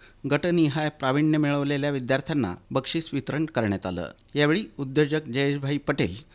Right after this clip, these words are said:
यांनी आपलं मनोगत व्यक्त केलं. प्रास्ताविक प्राथमिकचे मुख्याध्यापक काशीनाथ राठोड यांनी, तर सूत्रसंचालन प्राध्यापक भीमाशंकर लिगाडे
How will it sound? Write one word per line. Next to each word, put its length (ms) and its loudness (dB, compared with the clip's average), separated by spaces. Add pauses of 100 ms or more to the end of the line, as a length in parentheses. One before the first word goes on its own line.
(160)
यांनी 240 4
आपलं 240 -2
मनोगत 320 0 (100)
व्यक्त 340 -4
केलं. 260 -6 (240)
प्रास्ताविक 460 0 (380)
प्राथमिकचे 560 -2
मुख्याध्यापक 580 -2 (160)
काशीनाथ 480 -2
राठोड 340 0
यांनी, 260 2 (280)
तर 100 0
सूत्रसंचालन 960 -2
प्राध्यापक 680 -2
भीमाशंकर 720 -2
लिगाडे 440 2